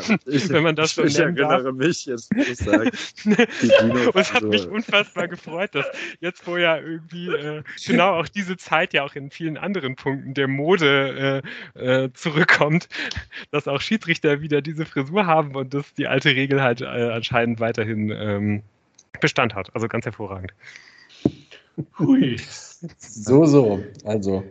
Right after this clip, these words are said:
Speaker 4: darauf bitte demnächst immer achten, wenn Schiedsrichter euch, äh, bisher noch nicht bekannt ist, sofort nach der Frisur Ausschau halten.
Speaker 1: Erstmal
Speaker 3: Eine
Speaker 1: gucken, ob er eine
Speaker 3: Dino-Frisur.
Speaker 1: Dino-Frisur hat. Ja. Ähm,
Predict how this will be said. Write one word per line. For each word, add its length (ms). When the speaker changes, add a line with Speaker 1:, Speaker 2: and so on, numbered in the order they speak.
Speaker 4:
darauf 540
bitte 240
demnächst 560
immer 260
achten, 380
wenn 220
Schiedsrichter 800
euch, 280
äh, 320
bisher 240
noch 100
nicht 160
bekannt 460
ist, 420
sofort 500
nach 100
der 180
Frisur 520
Ausschau 480
halten. 260
Speaker 1:
Erstmal 320
Speaker 3:
Eine 100
Speaker 1:
gucken, 180
ob 140
er 120
eine 140
Speaker 3:
Dino-Frisur. 960
Speaker 1:
Dino-Frisur 280
hat. 200
Ja. 380
Ähm, 220